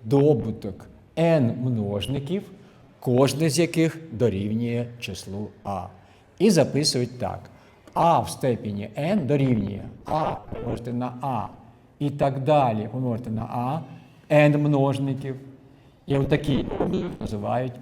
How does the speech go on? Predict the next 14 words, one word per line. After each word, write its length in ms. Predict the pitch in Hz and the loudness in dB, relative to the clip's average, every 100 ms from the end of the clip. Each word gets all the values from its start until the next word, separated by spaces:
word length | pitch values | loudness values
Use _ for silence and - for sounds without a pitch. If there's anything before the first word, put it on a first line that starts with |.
| - - | -18 -16
степеню 580 | - 135 131 - 107 101 | -8 -2 -2 -2 -4 -4
числа 460 | 110 98 107 98 - | -8 -10 -6 -6 -6
А 260 | 117 143 156 - - - | -6 -6 -8 -16 -20 -14
з 120 | - | -4
натуральним 640 | 143 117 104 101 117 107 107 | 0 0 0 -2 -2 -4 -6
показником 720 | 95 104 98 104 113 107 110 - | -10 -10 -10 -10 -8 -8 -8 -10
n. 160 | 101 98 - | -12 -12 -10
Звертаю 520 | 110 139 143 165 135 | -6 -4 4 4 4
увагу, 400 | 117 135 185 175 | 0 -2 -2 -6
що 200 | 151 - - - | -10 -14 -12 -6
n 260 | 139 156 170 - - - - | -4 -4 -6 -10 -20 -20 -8
більше 500 | 110 107 107 - 110 - | -4 -2 -4 -6 -8 -6
одиниці. 540 | 120 110 110 95 - - - - - - - - - | -6 -2 -2 -4 -10 -16 -18 -20 -20 -20 -20 -20 -2
Повторюю, 600 | 220 - 208 160 123 | 0 4 6 8 6